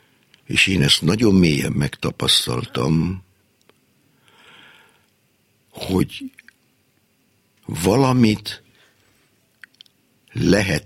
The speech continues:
tenni, és ha úgy látja valaki, hogy a cselekedetek szintjén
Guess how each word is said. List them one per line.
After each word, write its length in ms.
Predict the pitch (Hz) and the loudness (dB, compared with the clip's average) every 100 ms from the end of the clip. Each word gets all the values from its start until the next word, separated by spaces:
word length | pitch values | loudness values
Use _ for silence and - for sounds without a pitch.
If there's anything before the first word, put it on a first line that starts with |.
| - | -6
tenni, 580 | - 87 110 104 113 101 - _ _ _ - - - | -2 2 4 4 4 0 -10 _ _ _ -20 -20 -20
és 380 | - - - - | -16 -2 2 2
ha 400 | - 107 90 - _ | 2 0 0 -6 _
úgy 220 | - 143 123 | 2 2 4
látja 460 | 123 113 - 98 | 0 -2 -2 0
valaki, 460 | 82 82 87 - 87 | 2 2 0 -2 -2
hogy 220 | 80 82 | -2 -4
a 180 | 73 - _ - - - - | -6 -8 _ -20 -20 -20 -14
cselekedetek 920 | - - 107 110 - 82 69 65 71 - | -2 0 0 -2 -2 -2 -2 -6 -8 -2
szintjén 800 | - - 82 78 - 76 76 | 0 0 0 -2 -2 -4 -4